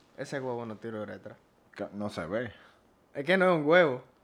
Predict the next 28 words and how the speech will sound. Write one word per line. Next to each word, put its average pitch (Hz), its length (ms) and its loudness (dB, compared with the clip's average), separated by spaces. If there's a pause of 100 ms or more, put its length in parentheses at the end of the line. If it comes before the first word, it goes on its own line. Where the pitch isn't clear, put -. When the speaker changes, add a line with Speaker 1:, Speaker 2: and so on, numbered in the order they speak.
(420)
Speaker 2:
Pero... 113 320 -4 (1040)
Ok, 101 180 -10 (560)
es 95 100 -8
válido. 95 320 -4 (340)
No, 113 120 -4
no, 107 240 -4 (380)
no 117 100 -4
Speaker 1:
No. 139 80 -4
Speaker 2:
tiene 117 160 0
uretra, 107 460 0
tú 101 160 -10
sabes. 98 300 -8 (280)
Eh... 117 640 -2 (1300)
Vamos 123 340 -2
a 76 40 -10
ver, 76 180 -12 (160)
¿con 123 180 -6
cuál 156 180 2
empezamos? 85 540 -6 (520)
Tenemos 208 340 0
aquí 180 240 6
a... 120 640 4 (1800)
Nombre 127 440 4
que 123 80 4
no 120 100 6
voy 120 120 6
a 120 80 10
decir. 107 580 6